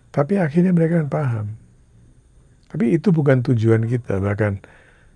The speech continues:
tujuan kita biar tidak dipahami, karena what we are doing is mismatch. Kalau Yesus tadi disalibkan, Buddha diracuni, who are we? Gandhi dibunuh.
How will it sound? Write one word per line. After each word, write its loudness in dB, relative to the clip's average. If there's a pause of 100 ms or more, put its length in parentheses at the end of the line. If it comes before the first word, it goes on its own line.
(1300)
tujuan 4
kita 0 (220)
biar 6
tidak 2
dipahami, 0
karena -4 (720)
what 2
we 4
are 6
doing 2
is -6
mismatch. -4 (720)
Kalau 2
Yesus 2
tadi 0
disalibkan, -4 (1040)
Buddha 2
diracuni, -2 (320)
who -4
are 2
we? -6 (1400)
Gandhi 2
dibunuh. -2